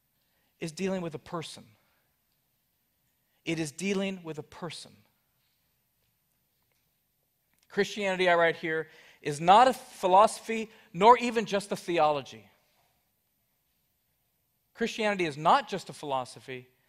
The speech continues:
and not just a theology. It is fundamentally an encounter and relationship with the living God.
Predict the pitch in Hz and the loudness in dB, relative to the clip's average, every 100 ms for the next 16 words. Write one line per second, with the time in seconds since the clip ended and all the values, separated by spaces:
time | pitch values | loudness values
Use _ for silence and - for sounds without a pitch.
0 | _ _ 135 143 170 180 165 - 143 151 | _ _ -8 -2 -2 -2 -10 -14 -14 -10
1 | 143 139 123 120 - _ _ - 156 147 | -8 -8 -10 -16 -20 _ _ -8 -8 -8
2 | - 190 196 190 170 165 170 139 131 - | -4 -4 -4 -8 -8 -8 -10 -10 -12 -12
3 | 165 160 123 117 120 _ _ _ _ _ | -10 -8 -10 -16 -20 _ _ _ _ _
4 | _ _ _ 135 131 131 139 143 - - | _ _ _ -14 -10 -4 -2 -2 -8 -14
5 | 135 123 - _ _ 131 127 123 123 113 | -14 -14 -20 _ _ -14 -10 -8 -10 -14
6 | 117 107 104 | -16 -18 -20